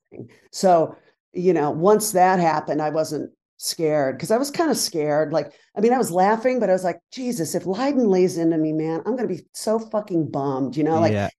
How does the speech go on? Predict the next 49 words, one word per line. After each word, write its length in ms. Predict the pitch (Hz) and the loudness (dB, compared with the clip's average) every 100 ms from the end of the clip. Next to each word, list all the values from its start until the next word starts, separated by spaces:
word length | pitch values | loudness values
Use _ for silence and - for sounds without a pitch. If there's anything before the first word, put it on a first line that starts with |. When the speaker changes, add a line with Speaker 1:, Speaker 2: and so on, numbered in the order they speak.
| _ _ - | _ _ -10
Speaker 1:
don't 80 | 277 | -4
even 120 | 226 | 2
know 140 | 214 | 2
who 160 | 175 190 | 4 2
I 160 | 160 - | 0 -2
am," 420 | 165 175 151 120 - | -4 -2 -2 -4 -8
you 300 | 143 180 170 | -2 0 0
know, 260 | 175 175 | 2 2
and, 140 | 180 180 | 2 2
like, 240 | 196 226 | 0 0
I, 220 | 214 214 | 2 2
I 80 | - | 2
don't, 240 | 240 262 | 0 -2
I 20 | 202 | -2
don't 100 | 240 | 0
want 140 | 220 | 0
any 120 | 180 - | -2 -6
crap 460 | _ 185 185 175 | _ -6 -4 -4
from 140 | 160 151 | -6 -4
John 260 | 156 156 | 0 0
Lydon, 400 | 160 214 226 170 160 _ _ | 2 2 2 0 -4 _ _
who 300 | 220 214 220 - | -4 -2 -2 -4
I 240 | 160 160 | -4 -4
worship, 580 | 135 151 185 - - - - | -4 -2 -2 -2 -6 -8 -14
okay? 400 | 165 175 156 156 - - _ | -8 0 0 0 -6 -20 _
And, 240 | 175 160 156 | -6 -2 0
um, 380 | 156 147 147 - _ _ _ _ _ | 0 -2 -4 -8 _ _ _ _ _
and 180 | 185 160 | -6 -2
I 60 | 156 | -2
love 360 | 151 170 180 156 | 0 2 4 2
his 160 | 165 | -2
interviews. 440 | 160 156 147 151 147 | -2 -2 -2 -4 -4
He's 180 | 175 151 | -4 -2
one 100 | 165 | -4
of 60 | |
the 40 | 131 | -4
best 320 | 131 143 143 - _ _ | -4 -4 -6 -14 _ _
interviews, 800 | - 147 147 131 139 139 120 - - - - | -6 -4 -2 -4 -4 -6 -8 -14 -16 -16 -8
inter-, 300 | 156 151 147 156 - | -4 -4 -4 -6 -4
his 220 | 156 190 | -2 -2
interviews 400 | 156 143 139 127 | 0 -2 -4 -6
are 40 | 120 | -8
some 180 | - | -8
of 60 | 135 | -8
the 60 | 113 | -4
best 360 | 127 - - | -4 -6 -10
I've 80 | 127 | -10
ever 200 | 127 123 | -10 -10
read. 400 | 120 131 135 131 | -8 -6 -6 -6